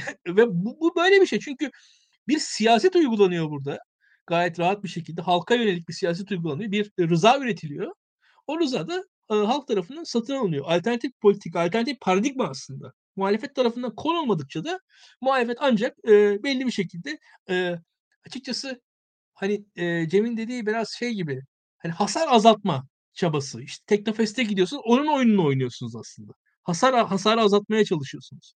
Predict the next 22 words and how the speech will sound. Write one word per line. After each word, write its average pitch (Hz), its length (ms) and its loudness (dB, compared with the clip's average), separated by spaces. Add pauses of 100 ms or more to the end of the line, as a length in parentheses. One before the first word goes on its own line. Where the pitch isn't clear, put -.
(260)
Halbuki 214 380 -2
kendi 208 320 -2
oyununuzu 247 400 -4
kurmanız 233 420 -2
lazım 139 300 -8
diye 240 120 -10
düşünüyorum. 147 440 -4 (400)
Yani 190 340 0 (220)
şöyle 277 280 -2
söyleyelim, 208 420 -4 (320)
savunma 262 400 0
sanayi 247 420 -2
sektöründe 226 500 -4
çalışan 214 540 -4
mühendislerin 226 640 -2
çoğunluğu 220 500 0
aslında 220 520 -6 (600)
Cumhuriyet 262 260 -4
Halk 240 180 -4
Partisi'ne 180 260 -6
daha 208 120 2
yakındır. 165 520 -6